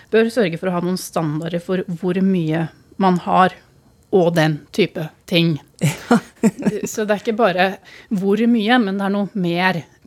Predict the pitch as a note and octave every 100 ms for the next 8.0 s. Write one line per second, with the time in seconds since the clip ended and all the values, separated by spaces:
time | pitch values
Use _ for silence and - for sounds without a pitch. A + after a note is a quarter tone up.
0 | - - - - G3 F#3 G#3 - G#3 G#3+
1 | A3+ F#3 F#3+ G3+ G#3 A3 C#4 B3+ G#3 A#3
2 | B3+ C#4+ _ - C#4+ A3+ A#3+ D#4+ - -
3 | - - _ _ - - D#4+ A#3+ G#3+ -
4 | A#3+ A#3+ A#3 B3 B3+ A3+ A3 A#3 A3+ A#3
5 | A3+ - A3+ A#3 B3+ D4+ - D#4+ D#4+ C#4+
6 | D4 G4 - - - - - - B3 B3+
7 | B3+ A#3+ B3+ G3+ F3 E3 - F3+ G3